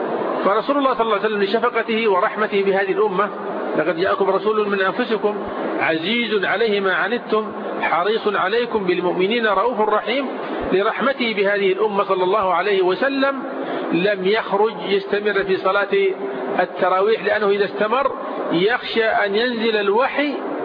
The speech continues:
ويفرض هذه الصلاة على المسلمين فلن يستطيعوا أن يقوموا بها. ولهذا لما كان في عهد عمر بن الخطاب رضي الله عنه أعاد الناس لصلاة الجماعة. لماذا؟ لأنه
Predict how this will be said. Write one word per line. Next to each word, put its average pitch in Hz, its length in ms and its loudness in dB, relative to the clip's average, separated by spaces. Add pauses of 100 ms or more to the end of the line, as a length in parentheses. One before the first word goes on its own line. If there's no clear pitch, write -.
(360)
ويفرض 208 520 4
هذه 196 260 2
الصلاة 196 320 0
على 170 180 0
المسلمين 180 640 -2 (340)
فلن 196 220 2
يستطيعوا 185 460 0
أن 175 60 -2
يقوموا 170 340 0
بها. 131 240 0 (500)
ولهذا 220 380 2
لما 214 180 2
كان 214 240 0
في 208 100 2
عهد 196 200 0
عمر 202 220 2
بن 190 60 2
الخطاب 226 540 0
رضي 175 160 0
الله 185 140 2
عنه 240 240 0 (340)
أعاد 208 300 2
الناس 196 360 -2
لصلاة 190 340 0
الجماعة. 170 500 0 (1500)
لماذا؟ 247 600 0 (400)
لأنه 220 840 0